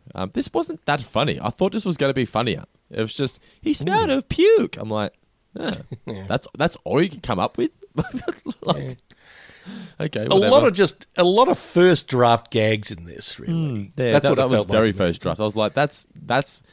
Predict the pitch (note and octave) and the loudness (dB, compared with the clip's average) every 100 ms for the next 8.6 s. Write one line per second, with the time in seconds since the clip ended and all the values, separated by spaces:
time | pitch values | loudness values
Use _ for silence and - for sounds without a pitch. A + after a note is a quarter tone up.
0 | _ - - - B2+ C3+ - A2+ G#2+ G#2 | _ -8 -4 0 0 0 -4 0 2 2
1 | G2 G#2 G2+ F#2+ G2 - G2 F#2 F2+ G2+ | 2 2 2 2 0 -2 0 2 2 -2
2 | - G2+ - G2 F2 E2 E2+ D#2+ D#2 C#2+ | -2 -4 -4 -6 -4 -2 -2 -2 -6 -8
3 | E2+ _ _ _ _ _ _ _ - C3 | -14 _ _ _ _ _ _ _ -8 0
4 | B2+ F#2+ F2+ - D3+ D3+ D3 A2+ F#2+ F2+ | 2 2 -2 0 2 4 4 2 0 -10
5 | F2 E2+ G2+ B2 A2 G2 C3 - _ - | -16 -14 -10 -2 -2 -2 -6 -8 _ -10
6 | F#3 F3 - C3+ A#2+ - - - - G3+ | -10 -10 -12 -14 -16 -20 -20 -14 0 2
7 | G3 A3 F#3+ C3 D3 C3 C3 A#2+ B2+ A#2 | 4 4 4 6 6 6 2 4 2 2
8 | A2 - A2 F#2 G#2+ F#2+ | 0 0 0 0 -2 -4